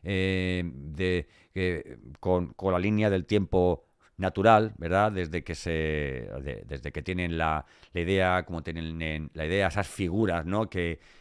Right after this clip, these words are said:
intervienen en ese proceso, eh, de, de, de germen y de creación, ¿no? Eh, Harry Belafonte, Quincy Jones, Michael Jackson, Lionel Richie, ¿verdad? El mismo Stevie Wonder, ¿no? Que nos da la sensación de que, de que llega un momento y dice, "Pero ya lo habéis montado todo, ya, ya lo habéis montado todo".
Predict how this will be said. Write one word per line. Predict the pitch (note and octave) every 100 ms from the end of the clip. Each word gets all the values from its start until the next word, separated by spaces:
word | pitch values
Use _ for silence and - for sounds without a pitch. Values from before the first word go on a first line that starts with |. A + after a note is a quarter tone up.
| -
intervienen | F#2+ F2+ E2+ G#2 G2+ F#2+
en | F#2
ese | F#2+ F#2 E2+
proceso, | F#2 F2 G2+ G#2+ F#2+ F#2 F2+ - - -
eh, | - F2+ F2+ F2 E2+ E2+ E2 _ _ _ -
de, | F2 F2 E2
de, | D#2+ F#2 F2
de | D#2+
germen | D#2+ G2 G2
y |
de | F#2 E2+
creación, | F2 - A2+ A2 G2
¿no? | G2 G#2+
Eh, | F#2+ F2 E2 _ _ -
Harry | E2+
Belafonte, | D2+ C2+ - A2+ - F#2+ F#2 F2 - _
Quincy | - E2+ - D2
Jones, | G#2+ G#2 F#2+ F#2 F2+ -
Michael | D#2+ E2+ D#2 D2+
Jackson, | F2 - - F2 F2 F2 D#2 - - _
Lionel | F2 D#2+ D2+ C#2
Richie, | D#2 A2 - E2+ E2
¿verdad? | D#2+ D2+ F#2 F#2+
El | F2
mismo | F#2 G#2+
Stevie | G2+ - F#2
Wonder, | G2+ A#2+ G2 F2+
¿no? | G#2 B2 A2+ G2
Que | F#2
nos | F#2+ F#2
da | G#2+
la | A#2
sensación | G#2+ G2+ - A2+
de | G#2+ F#2
que, | G2+ G2
de | E2 G2 G2
que | G2+
llega | A#2
un | A#2+
momento | A#2+ A2
y |
dice, | A2 G2
"Pero | F2 D2+
ya | F2 F#2
lo | -
habéis | F3
montado | C#3 G#2 G2+ E2 D2
todo, | F#2+ C#3+ F#3+
ya, | G#2 G2+
ya | E2+ B2
lo |
habéis | B2+ B2
montado | G2 G#2 F#2+
todo". | F2 F#2 C#3+